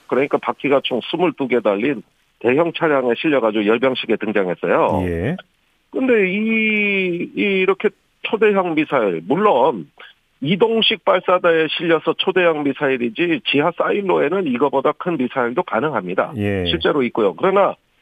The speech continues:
Speaker 1: 이것은 이동식 미사일이라는 데 심각성이 있고,
Speaker 2: 어허.
Speaker 1: 그다음에 그 비행거리가 어제 그 고각 발사라고 이렇게, 아, 각도를 높여서 발사한 게,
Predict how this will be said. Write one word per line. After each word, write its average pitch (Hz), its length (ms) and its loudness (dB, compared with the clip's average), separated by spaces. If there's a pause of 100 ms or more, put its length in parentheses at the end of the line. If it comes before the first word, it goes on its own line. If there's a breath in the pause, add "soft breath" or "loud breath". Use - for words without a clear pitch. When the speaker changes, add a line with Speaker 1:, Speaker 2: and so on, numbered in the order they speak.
(180)
Speaker 1:
이것은 196 460 2
이동식 202 440 2
미사일이라는 135 760 0
데 101 100 0
심각성이 110 600 -2
있고, 101 440 -4
Speaker 2:
어허. 90 300 -6 (360)
Speaker 1:
그다음에 170 840 2
그 143 260 0
비행거리가 156 1120 2
어제 156 480 0
그 139 480 0
고각 165 380 0
발사라고 143 680 0
이렇게, 120 440 0 (380)
아, 107 100 2
각도를 160 480 -2
높여서 131 400 0
발사한 110 720 0
게, 117 400 0